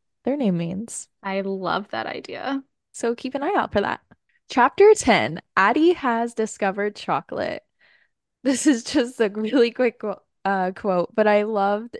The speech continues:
Speaker 1: this reminder of when she's in France that she is still getting to experience the world that she has always wanted to that's outside of Valon.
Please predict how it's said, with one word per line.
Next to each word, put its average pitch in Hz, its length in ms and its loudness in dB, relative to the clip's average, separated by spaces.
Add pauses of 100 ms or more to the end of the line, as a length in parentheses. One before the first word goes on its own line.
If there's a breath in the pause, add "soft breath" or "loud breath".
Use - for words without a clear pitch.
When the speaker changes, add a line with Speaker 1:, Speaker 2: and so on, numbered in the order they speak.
(160)
Speaker 1:
this 277 200 -4
reminder 226 500 2
of 214 100 -6
when 214 140 -2
she's 220 220 -6
in 214 160 -2
France 185 520 -6
that 196 200 -2
she 254 200 0
is 277 100 2
still 226 240 2
getting 269 280 -2
to 330 100 -6
experience 196 760 -4 (420 soft breath)
the 220 100 4
world 214 300 2
that 220 100 0
she - 160 -6
has 220 140 -2
always 208 280 -2
wanted 185 360 -6
to 254 200 -4
that's 226 280 0
outside 180 440 -4
of 185 80 -6
Valon. 175 420 -6